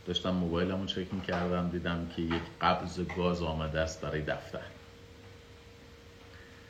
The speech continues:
فوروارد کردم این پیامک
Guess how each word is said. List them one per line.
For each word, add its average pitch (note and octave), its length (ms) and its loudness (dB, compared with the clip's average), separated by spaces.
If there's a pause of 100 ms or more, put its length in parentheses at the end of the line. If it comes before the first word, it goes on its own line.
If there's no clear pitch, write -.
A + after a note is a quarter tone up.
(320)
فوروارد A2 460 8
کردم G2+ 480 6
این F2+ 240 2 (560)
پیامک F2 480 4